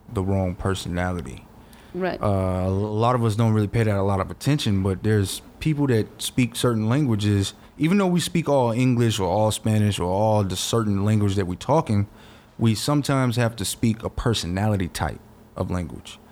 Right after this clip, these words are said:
Speaker 1: And that is what we're talking about today. First language that we're gonna bring up today is what, um, uh, please excuse us for using these as references, but we did do our research on this.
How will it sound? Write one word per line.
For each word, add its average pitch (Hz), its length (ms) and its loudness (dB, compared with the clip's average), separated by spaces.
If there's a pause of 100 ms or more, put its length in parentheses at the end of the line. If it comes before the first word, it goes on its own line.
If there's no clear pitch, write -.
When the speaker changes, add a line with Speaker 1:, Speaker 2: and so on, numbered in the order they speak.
(180)
Speaker 1:
And 104 220 0
that 117 160 2
is 107 140 2
what 104 120 0
we're 101 120 0
talking 95 360 -2
about 82 260 -2
today. 82 360 -4 (500)
First 139 260 0
language 147 340 2
that 117 120 2
we're 117 120 2
gonna 117 200 2
bring 110 220 2
up 104 140 -2
today 95 460 -2 (520)
is 101 240 2
what, 101 380 0
um, 92 440 0 (420)
uh, 101 320 0 (420)
please 143 200 4
excuse 110 380 2
us 101 120 2
for - 120 -4
using 101 300 2
these 98 180 2
as 90 180 -2
references, 95 600 -2
but 98 140 -2
we 101 140 -2
did 113 220 0
do 113 120 2
our 104 120 2
research 101 420 0
on 98 160 0
this. 98 260 0